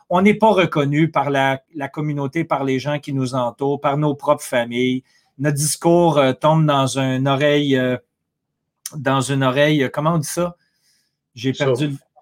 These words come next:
Speaker 1: le, euh, dans une, les, <laughs> c'est ça, dans une oreille sourde, tu l'as bien dit, Jean-Yves.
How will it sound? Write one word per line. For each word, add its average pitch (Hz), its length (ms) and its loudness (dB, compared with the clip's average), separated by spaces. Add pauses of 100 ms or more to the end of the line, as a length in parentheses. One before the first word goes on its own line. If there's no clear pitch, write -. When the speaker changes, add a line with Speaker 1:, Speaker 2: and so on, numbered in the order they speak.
(240)
Speaker 1:
le, 131 80 -6
euh, 131 120 0
dans 147 180 2
une, 160 200 -2
les, 165 500 -2
<laughs> - 0 -
c'est - 300 -4
ça, 160 220 0 (120)
dans 196 160 6
une 202 200 6
oreille 180 300 4
sourde, 160 480 -2
tu - 240 -4
l'as 160 100 -2
bien 170 320 0
dit, 160 280 -2
Jean-Yves. 151 560 -6